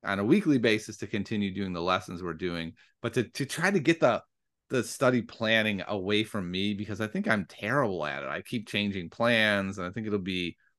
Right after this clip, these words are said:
freeing to have someone else do it. So I can see why you're really liking the dojo.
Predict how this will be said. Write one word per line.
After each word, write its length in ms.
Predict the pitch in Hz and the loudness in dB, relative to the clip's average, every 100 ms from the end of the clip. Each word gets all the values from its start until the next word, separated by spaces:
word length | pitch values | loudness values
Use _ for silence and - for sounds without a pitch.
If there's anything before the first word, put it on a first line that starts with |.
| _ - | _ -18
freeing 640 | - - 120 113 98 92 | -10 0 2 4 2 -2
to 80 | 95 | -2
have 220 | 95 92 | 0 0
someone 280 | - 90 85 | -2 -4 -2
else 240 | 82 80 - | -4 -6 -8
do 220 | 82 65 | -8 -8
it. 180 | 50 - | -10 -10
So 200 | 73 76 | -6 -4
I 60 | |
can 160 | 82 87 | -6 -10
see 200 | - 101 | -6 -6
why 460 | 95 87 82 78 - _ _ - | 0 2 2 0 -6 _ _ -10
you're 140 | 98 | -6
really 180 | 92 85 | -2 -2
liking 320 | 78 80 82 | -2 -4 -6
the 80 | 78 | -10
dojo. 420 | 73 78 73 62 | -8 -8 -8 -12